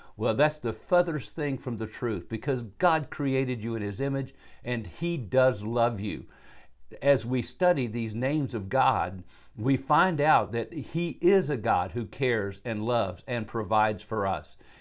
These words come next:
and is ready to meet our every need. That's why I'm excited about this first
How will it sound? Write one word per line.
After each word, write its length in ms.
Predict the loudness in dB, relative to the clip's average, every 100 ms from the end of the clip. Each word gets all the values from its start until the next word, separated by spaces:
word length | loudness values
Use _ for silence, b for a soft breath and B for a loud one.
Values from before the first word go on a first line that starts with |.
| B
and 180 | -2 0
is 160 | 0
ready 540 | -4 0 2 4 2 -2
to 140 | -4
meet 220 | -2 2
our 140 | 2 2
every 320 | 0 0 -2
need. 360 | -2 -2 -4 -12 b b b
That's 220 | 0 2
why 140 | 4 4
I'm 100 | 2
excited 580 | -4 0 2 2 0
about 240 | -2 0 0
this 200 | -2 -4
first 400 | -2 0 -2